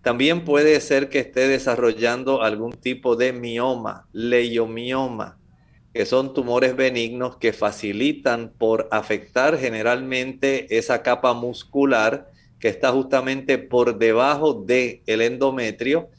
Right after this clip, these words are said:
y que facilita el desarrollo de los vasos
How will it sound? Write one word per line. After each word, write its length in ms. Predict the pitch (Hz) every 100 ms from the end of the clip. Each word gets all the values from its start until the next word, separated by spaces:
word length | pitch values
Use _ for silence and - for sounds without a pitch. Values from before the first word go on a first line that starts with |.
| _ _ -
y 460 | 135 196 202 -
que 180 | - 143
facilita 680 | 139 127 135 123 165 170 143
el 100 | 131
desarrollo 680 | 120 120 107 123 135 147 135
de 80 | 120
los 420 | 110 - 90 98
vasos 840 | 131 151 156 - 175 175 -